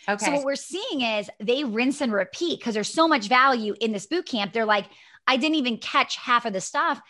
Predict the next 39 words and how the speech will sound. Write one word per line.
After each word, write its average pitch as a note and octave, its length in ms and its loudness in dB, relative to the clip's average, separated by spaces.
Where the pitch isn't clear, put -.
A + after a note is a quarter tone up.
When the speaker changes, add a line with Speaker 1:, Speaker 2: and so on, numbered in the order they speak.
Speaker 2:
I A#3 180 6
wanna A#3 200 2
go F#3+ 140 -4
back." - 480 -6
So C#4 200 0
we're D4 200 -2
noticing, D#4+ 460 -4
like, B3 140 -4
a A3 60 -2
boot B3 200 -10
camper B3 320 -4
might A3 160 0
come A3+ 180 -8
in G3+ 240 -8
two B3 220 -8
times G#3+ 420 -6
or G3 120 -8
three G3+ 200 -8
times F#3+ 300 -8
or G3 80 -10
four A#3 260 -8
times G3 440 -6
and G#3+ 100 -6
then G3 80 -6
eventually F#3 480 -8
buy. F3 420 -4
Like A3 200 -6
you, G#3+ 200 -8
Speaker 1:
Right. F3+ 240 -2
Speaker 2:
I A3+ 40 -6
think A#3+ 180 -8
you B3 60 -2
had G#3+ 100 -2
said A3+ 120 -8
this G3 100 -12
on G#3 80 -6
our C4 200 0
podcast G3 440 -4
interview. F#3+ 340 -10